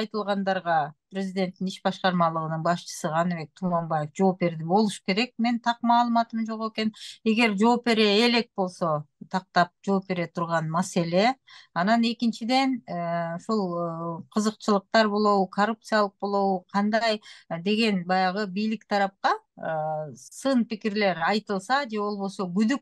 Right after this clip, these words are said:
нерсе болсо, ошол замат убакытты кетирбей, баягы эл ичиндеги, э, баягы күдүк,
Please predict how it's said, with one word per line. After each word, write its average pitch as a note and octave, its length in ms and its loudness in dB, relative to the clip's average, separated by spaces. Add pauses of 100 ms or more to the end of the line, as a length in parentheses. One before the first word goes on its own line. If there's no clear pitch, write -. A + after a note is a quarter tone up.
нерсе G3 360 -2
болсо, F#3 300 -2 (840)
ошол C4 600 0
замат G3 380 -2 (420)
убакытты F3+ 540 -8
кетирбей, E3 560 -6
баягы E3+ 400 4
эл A3 140 4
ичиндеги, G3+ 600 0
э, G#4+ 60 -4 (640)
баягы E3 500 0
күдүк, G#3 380 0